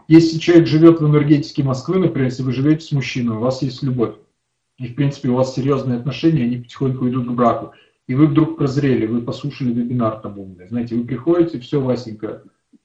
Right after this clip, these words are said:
у нас, э, ничего не будет, больше вот только после свадьбы», там, знаешь, а свадьба там через полгода, год.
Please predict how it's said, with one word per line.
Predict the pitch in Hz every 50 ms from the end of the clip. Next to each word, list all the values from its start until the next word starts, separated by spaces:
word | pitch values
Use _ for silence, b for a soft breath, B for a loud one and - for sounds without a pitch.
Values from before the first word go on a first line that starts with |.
| _ _ _ _
у | 127 123
нас, | 127 131 135 135 - - - - -
э, | 131 127 127 127 123 123 117
ничего | 123 127 123 - 127 127 127
не | 120 120 117
будет, | 120 135 165 175 170 160 156 - - - _ -
больше | 123 120 123 123 120 117 120 - 117 110
вот | 107 110 - -
только | 120 113 113 113
после | - 113 107 - - 113
свадьбы», | - - - 135 143 151 151 135 131 131 135 123
там, | 120 107 104 104
знаешь, | 110 113 113 113 107 104 - -
а | 104 101 98
свадьба | - - 117 107 104 98 101 98
там | - 98 98 -
через | - 107 107 104 -
полгода, | - 107 104 104 113 110 107 107
год. | 104 113 151 160 151 - -